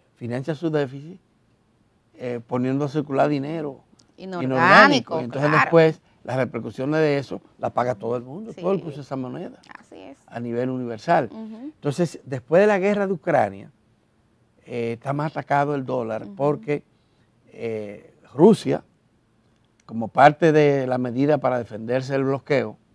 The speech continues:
Speaker 1: dijo, "Bueno, al que le vendamos tiene que pagarnos en nuestra moneda".
Speaker 2: Ujú.
Speaker 1: Y ya los chinos habían avanzado en eso. Y entonces ahora se habla de que China, la India, eh,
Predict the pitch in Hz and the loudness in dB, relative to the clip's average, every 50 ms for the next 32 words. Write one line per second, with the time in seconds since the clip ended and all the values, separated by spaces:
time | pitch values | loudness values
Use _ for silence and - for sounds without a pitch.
0 | _ _ _ _ _ _ _ _ _ - - 127 131 151 160 151 151 160 165 170 | _ _ _ _ _ _ _ _ _ -16 -10 -4 -2 0 2 4 4 4 4 2
1 | 151 139 135 139 139 131 127 131 143 139 - 151 143 143 143 139 143 175 185 190 | -2 -4 -8 -10 -8 -4 0 0 0 0 0 0 0 0 0 0 2 2 0 0
2 | 190 170 156 143 147 143 151 139 139 156 139 139 139 143 143 143 143 - 139 131 | 0 -2 -4 -4 -4 -6 -6 -6 -4 -2 -2 0 0 -2 -2 -6 -10 -10 -8 -8
3 | 127 143 143 - - - 135 107 104 104 104 104 104 _ _ _ _ _ _ 156 | -8 -8 -8 -10 -12 -12 -12 -14 -16 -16 -18 -20 -20 _ _ _ _ _ _ -20
4 | 180 185 180 165 170 165 165 180 220 233 _ _ _ _ _ _ _ _ _ _ | -20 -20 -20 -20 -20 -20 -20 -20 -20 _ _ _ _ _ _ _ _ _ _ _
5 | _ _ _ _ _ _ _ _ _ _ _ _ _ _ _ _ _ _ - - | _ _ _ _ _ _ _ _ _ _ _ _ _ _ _ _ _ _ 0 2
6 | 180 180 160 170 175 175 180 180 180 - - 214 208 180 147 147 170 - _ _ | 4 4 6 8 8 8 8 6 4 2 2 4 4 4 2 0 -6 -10 _ _
7 | _ _ _ _ _ _ _ _ _ _ _ _ _ _ _ _ _ _ _ _ | _ _ _ _ _ _ _ _ _ _ _ _ _ _ _ _ _ _ _ _
8 | _ _ _ _ _ _ _ _ _ _ - 123 135 135 139 147 156 156 151 151 | _ _ _ _ _ _ _ _ _ _ 0 2 4 4 4 4 4 4 2 2
9 | 151 139 147 147 156 160 156 139 127 127 123 - - 139 135 135 143 139 - 165 | 4 4 6 6 6 4 2 0 -2 -4 -6 -6 -4 -4 -4 -4 -4 -2 2 4
10 | 147 156 175 196 190 196 170 - 175 170 165 147 127 120 131 143 151 - _ _ | 6 6 8 8 8 6 4 4 4 4 6 6 4 4 2 -2 -4 -6 _ _
11 | _ _ _ _ - 123 131 123 - 135 - - - 165 196 190 180 165 160 151 | _ _ _ _ -12 -10 -10 -8 -8 -10 -8 -4 -2 0 2 2 2 0 -2 -4
12 | 143 139 139 131 123 127 147 180 185 180 165 156 143 143 143 139 127 - _ _ | -4 -4 -2 0 0 2 2 2 2 2 0 0 -2 -2 -2 -4 -6 -8 _ _
13 | _ _ _ _ _ _ _ _ _ _ _ - - 139 127 127 127 123 123 123 | _ _ _ _ _ _ _ _ _ _ _ -14 -10 -8 -6 -6 -4 -6 -6 -6
14 | 123 120 117 117 117 110 101 | -8 -8 -8 -8 -8 -10 -12